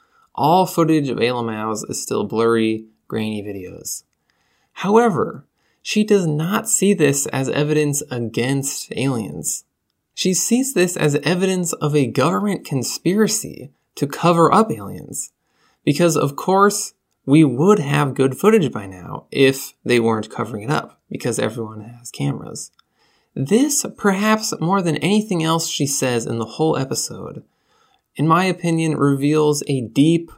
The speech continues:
misunderstanding of how logic <laughs> works. One of the last things she says at the very end of the podcast is that one way we could stop the military-industrial complex and stop Israel and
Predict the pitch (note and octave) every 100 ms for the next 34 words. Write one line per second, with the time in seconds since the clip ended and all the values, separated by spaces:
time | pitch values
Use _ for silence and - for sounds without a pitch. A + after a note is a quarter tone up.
0 | _ - C3+ C3 B2+ A#2 - B2+ A#2+ A2+
1 | G#2+ - A2+ G#2+ G2+ G#2 A2+ - - C3+
2 | C3 C#3 C#3 - - - _ _ _ _
3 | _ _ - F3+ A3+ G3 E3+ E3+ E3 D#3
4 | D3+ C#3 C3+ C3 B2+ A#2 - A2+ A#2 A2+
5 | A2+ A#2 A2+ A2+ G#2 - G#2 G2+ - G#2+
6 | G2+ - A2 - - D3+ F3+ D#3+ D3 C#3
7 | A#2 A2+ G#2 - A#2 A#2 - G#2+ G#2 A2
8 | A2+ A2+ A#2 G#2 G#2+ A2+ - A2+ - A2+
9 | A2 - G#2+ G#2+ - - - _ _ _
10 | _ _ - G2+ G2 - A#2 G#2+ A2 A2
11 | A2 G#2+ G#2+ G#2 G#2 G2 G2 F#2+